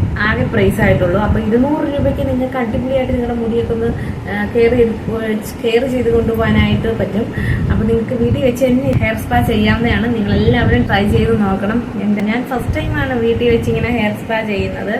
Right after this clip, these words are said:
അപ്പം ഞാൻ ചെയ്യുമ്പോ എന്തായാലും നിങ്ങളെയും കൂടെ അത്, ഉം, നല്ലയാണെങ്കിലും ചീത്തയാണെങ്കിലും നിങ്ങളെയും കൂടെ കാണിച്ചു തരണമെന്ന് തോന്നി. അതാണ് ഞാൻ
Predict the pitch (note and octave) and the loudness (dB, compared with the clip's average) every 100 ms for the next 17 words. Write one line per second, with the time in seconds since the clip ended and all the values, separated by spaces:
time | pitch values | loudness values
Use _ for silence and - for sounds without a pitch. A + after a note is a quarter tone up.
0 | - - - - - - G#3 A#3+ A#3+ - | -6 -10 -10 -10 -10 -8 -4 -2 -4 -8
1 | - - - - - - G#3 G#3+ A3+ B3 | -10 -10 -10 -12 -14 -14 -10 -8 -6 -2
2 | B3+ A#3+ A#3 A#3+ A#3 A#3 A#3 A3 A3+ A3+ | 0 0 0 2 2 2 0 0 0 2
3 | A3+ A#3 A#3 - G#3 G#3 G#3+ A3+ - - | 2 2 0 -2 -2 -2 0 0 0 -4
4 | G3+ G3 G3 G3 - - A3 A#3+ C#4+ A#3 | -2 0 0 0 -2 -2 0 0 0 -2
5 | A3 A3+ A3+ G#3 G#3 G3+ G3+ G#3 G#3+ G3 | 0 -2 -2 -2 -2 -2 -2 0 0 0
6 | G3 G3 G#3 G#3 F#3 G#3 A3 F#3+ A3 G3+ | 0 0 0 -2 -2 -2 0 0 0 0
7 | F#3+ F3+ F3 A#3+ - - - - - G#3 | 0 -2 -2 -4 -4 -6 -8 -8 -8 -6
8 | G#3 A#3 A#3+ A#3+ A3+ | -2 -2 0 0 0